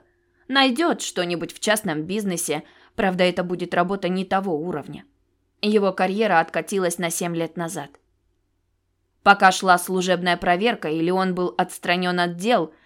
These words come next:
при этом оставаясь привязанным к Миле, тонну энергии он направил на спорт. Золотов тренировался, будто на работу ходил.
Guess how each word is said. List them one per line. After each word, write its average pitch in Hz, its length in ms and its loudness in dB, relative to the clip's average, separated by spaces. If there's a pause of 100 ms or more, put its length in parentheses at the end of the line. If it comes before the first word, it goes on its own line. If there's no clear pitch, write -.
(160)
при 226 120 4
этом 165 300 4
оставаясь 180 480 0
привязанным 170 560 0
к - 100 -12
Миле, 226 400 0 (400)
тонну 254 300 4
энергии 202 680 2
он 175 240 -2
направил 170 460 -2
на 170 140 -6
спорт. - 460 -14 (680)
Золотов 202 500 4
тренировался, 202 800 2
будто 175 360 -2
на 202 120 2
работу 208 460 0
ходил. 151 540 -12